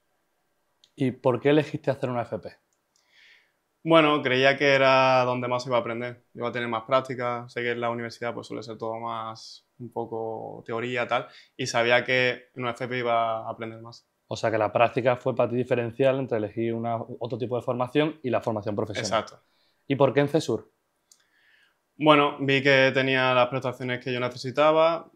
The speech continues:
Speaker 2: mm, por cercanía también, y al final me decanté por,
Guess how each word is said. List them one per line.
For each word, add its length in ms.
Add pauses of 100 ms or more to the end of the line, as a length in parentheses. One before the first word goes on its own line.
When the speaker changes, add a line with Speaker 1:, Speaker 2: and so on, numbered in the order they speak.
Speaker 2:
mm, 300
por 160
cercanía 540
también, 340
y 60
al 80
final 440 (140)
me 120
decanté 340
por, 320